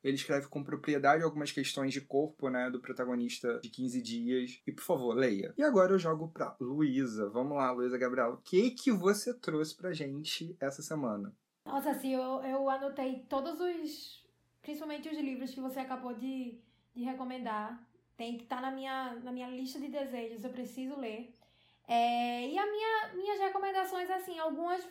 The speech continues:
Speaker 2: a galera já conhece, eu tenho certeza. E outras eu não sei se todo mundo conhece, mas aqui vai. É, de música, hoje eu venho com Não Faz, Não Faz Diferença, do Davi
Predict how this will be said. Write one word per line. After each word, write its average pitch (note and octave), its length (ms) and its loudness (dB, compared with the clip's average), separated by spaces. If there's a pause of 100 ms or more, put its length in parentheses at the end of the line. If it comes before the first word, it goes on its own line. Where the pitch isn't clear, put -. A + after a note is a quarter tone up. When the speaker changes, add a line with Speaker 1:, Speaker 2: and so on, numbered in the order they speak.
(160)
Speaker 2:
a C#4 120 2
galera C#4+ 260 4
já D4+ 140 0
conhece, C4 400 -2
eu C#4 60 -6
tenho B3+ 120 -4
certeza. C4+ 720 -4 (640)
E C#4+ 1080 -4
outras F4 360 4
eu F#4 120 0
não G4 160 -2
sei D#4 400 0
se E4+ 160 -6
todo E4 180 -6
mundo E4 220 -6
conhece, A#3 520 -2
mas A#3 300 -6
aqui C#4 280 -4
vai. G#3+ 380 0 (460)
É, A#3+ 240 0
de C4 100 -2
música, F#4 560 4 (220)
hoje E4 220 4
eu E4 160 2
venho C#4+ 300 -2
com D4 140 -6
Não C#4+ 220 0
Faz, C#4 400 0
Não C#4 220 0
Faz D4 200 4
Diferença, D4 720 0
do C4 200 -2
Davi C4 500 2